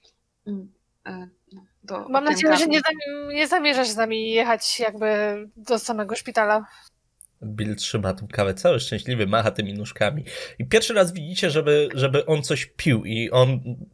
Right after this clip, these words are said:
Speaker 3: przykłada sobie tą kawę do oka. I okiem to
Speaker 1: Ja nie, ja
Speaker 3: wsiądzie.
Speaker 1: nie patrzę, ja patrzę na drogę. <laughs> Czasami zerkam w lusterko, ale nie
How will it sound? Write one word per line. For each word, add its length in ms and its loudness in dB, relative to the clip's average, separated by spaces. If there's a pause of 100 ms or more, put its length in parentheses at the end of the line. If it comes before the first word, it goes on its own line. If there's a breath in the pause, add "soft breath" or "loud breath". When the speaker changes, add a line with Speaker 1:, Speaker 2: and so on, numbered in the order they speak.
(140)
Speaker 3:
przykłada 520 4
sobie 240 0
tą 180 -2
kawę 280 2
do 200 2
oka. 400 0 (1700 loud breath)
I 120 -8
okiem 360 2
to 80 2
Speaker 1:
Ja 80 8
nie, 100 4
ja 120 2
Speaker 3:
wsiądzie. 200 6
Speaker 1:
nie 120 4
patrzę, 340 0
ja 100 2
patrzę 320 2
na 100 2
drogę. 320 6 (440)
<laughs> 400 -12
Czasami 380 2
zerkam 400 4
w 20 -4
lusterko, 540 4
ale 300 2
nie 160 -4